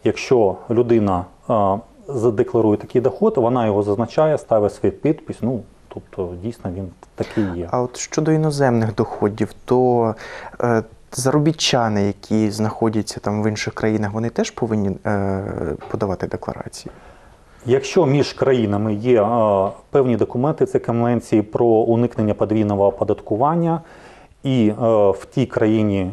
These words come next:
Speaker 1: іноземній сплачуються податки, при наявності довідки з податкової їхньої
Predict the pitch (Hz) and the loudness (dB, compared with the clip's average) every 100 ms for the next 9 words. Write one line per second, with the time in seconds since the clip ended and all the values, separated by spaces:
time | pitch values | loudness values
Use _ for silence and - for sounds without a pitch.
0 | - 123 110 101 107 98 90 - 107 - | -6 -4 0 2 0 0 -4 0 0 0
1 | 98 - - 98 113 143 - 117 - _ | -4 -4 -4 0 2 0 0 -8 -8 _
2 | _ 127 135 113 110 120 107 101 - - | _ 0 2 2 4 4 2 -2 -4 0
3 | 98 98 151 180 180 - 156 151 - - | 0 2 2 2 0 2 2 2 0 -14
4 | - - 139 - 147 123 120 120 120 | -6 -2 -2 0 2 4 2 0 -2